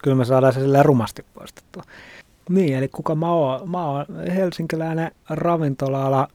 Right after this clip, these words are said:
ehkä sekatyöntekijä. Mä oon ollut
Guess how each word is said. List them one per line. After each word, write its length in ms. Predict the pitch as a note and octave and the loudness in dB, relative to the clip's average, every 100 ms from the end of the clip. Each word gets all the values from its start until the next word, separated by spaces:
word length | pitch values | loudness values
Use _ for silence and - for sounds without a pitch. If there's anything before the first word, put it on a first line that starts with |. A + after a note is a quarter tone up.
| _ _ - | _ _ -6
ehkä 240 | C#3+ - - | -6 -6 -8
sekatyöntekijä. 1160 | - D3+ C3 A#2 B2+ B2+ B2 C#3+ B2+ C3 A#2+ - | -6 -4 -4 -8 -8 -10 -6 -6 -6 -8 -8 -10
Mä 120 | D3 C3+ | -8 -6
oon 120 | C3 | -4
ollut 320 | C3 C#3 | -2 -4